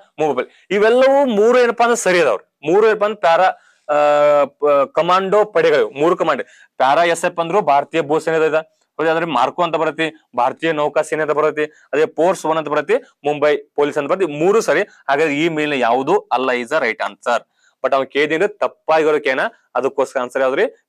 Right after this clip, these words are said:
ಮೇಲಿನ ಯಾವುದು ಅಲ್ಲ ಅಂತ ಬರುತ್ತೆ. ಹೌದಾ? ಮೇಲಿನ ಯಾವ-, ಯಾವ್ದಲ್ಲ ಅಂತ ಬರುತ್ತೆ. ಮೋಸ್ಟ್ ಇಂಪಾರ್ಟೆಂಟ್ ಕ್ವಶನ್ ಕೇಳ್ರಿ.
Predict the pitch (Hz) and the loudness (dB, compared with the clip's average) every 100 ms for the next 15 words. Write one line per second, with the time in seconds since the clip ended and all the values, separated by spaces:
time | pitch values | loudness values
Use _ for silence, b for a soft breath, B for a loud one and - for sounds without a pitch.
0 | 127 131 127 117 120 156 254 - _ 123 | -4 -2 -2 -2 0 0 -2 -6 _ -4
1 | 117 113 170 117 - - 143 160 b _ | -4 -2 -2 -2 -4 -4 -2 -2 b _
2 | 131 139 139 131 135 131 135 160 - _ | -4 -2 -2 -2 0 0 0 -2 -6 _
3 | _ - 139 185 202 143 - 127 160 180 | _ -6 -4 -4 -4 -4 -4 -6 -6 -4
4 | 131 135 160 | -4 -2 -2